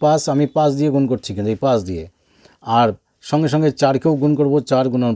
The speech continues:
পাঁচ, তার মানে পঁয়ত্রিশ is to কুড়ি। দেখো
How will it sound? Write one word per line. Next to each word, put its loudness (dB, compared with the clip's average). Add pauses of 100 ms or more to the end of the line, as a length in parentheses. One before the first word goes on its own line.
পাঁচ, -8 (340)
তার -4
মানে -2 (120)
পঁয়ত্রিশ -2 (220)
is -6 (120)
to -6 (200)
কুড়ি। -2 (580)
দেখো 4